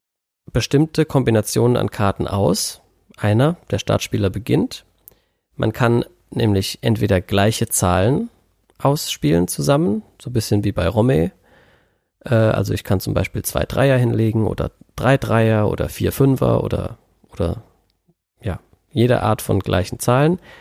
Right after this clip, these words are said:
Oder ich kann Straßen hinlegen, das heißt zusammenhängende, aufsteigende oder absteigende Zahlen. Drei, vier, fünf, sechs zum Beispiel.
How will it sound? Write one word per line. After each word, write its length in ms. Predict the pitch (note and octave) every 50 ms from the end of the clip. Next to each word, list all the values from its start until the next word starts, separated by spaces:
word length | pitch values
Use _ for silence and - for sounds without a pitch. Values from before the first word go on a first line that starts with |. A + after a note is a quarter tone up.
| - _ _
Oder 320 | - - C#3 C#3+ D#3+ F3+ F3+
ich 140 | F3 - -
kann 160 | E3+ E3 D#3+
Straßen 580 | - - - - G2 F#2+ F#2+ F2 - - -
hinlegen, 360 | G2+ A#2 G#2+ - - - - -
das 140 | - -
heißt 180 | A#2 A#2 - -
zusammenhängende, 760 | - G#2 G2+ G#2+ A2 B2+ B2+ A#2 A2+ A2 A2+ A#2 A2 - -
aufsteigende 680 | G#2+ A2 - - - - G2+ G2 G2+ A2 G#2 G#2+ - -
oder 200 | - A2+ G#2+ -
absteigende 540 | - - - - - F2+ E2+ E2+ - - -
Zahlen. 380 | - - - - - - - -
Drei, 240 | - - G2+ G#2 A2
vier, 240 | - - F#2+ F2+ -
fünf, 240 | - - D#2+ D2+
sechs 460 | - - - - - - - - - -
zum 160 | - - -
Beispiel. 380 | - - A2 - - _ -